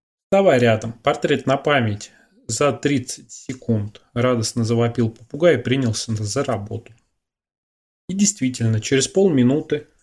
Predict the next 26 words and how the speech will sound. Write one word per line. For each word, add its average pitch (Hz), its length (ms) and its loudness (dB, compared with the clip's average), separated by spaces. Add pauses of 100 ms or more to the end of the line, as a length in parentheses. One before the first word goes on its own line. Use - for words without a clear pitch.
(160)
Страшно 151 520 0
довольный 120 440 2
собой, 151 400 0
попугай 120 400 0
протянул 131 600 0
листок. 117 500 -2 (800)
Не 127 80 2
успел 185 380 2
Алёша 143 420 2
взять 139 320 2
портрет, 139 460 0
как - 240 -4
Кадабра 143 420 0
вдруг 127 420 -4
резко 135 360 0
повернулся 123 640 -2
к - 100 -16
нему 160 440 -2
и, 208 240 -2
укусив - 560 -6
Алёшу 135 420 0
за 117 140 0
мизинец, 147 500 2
бросился 120 600 -2
на 113 120 2
утёк. 127 460 -4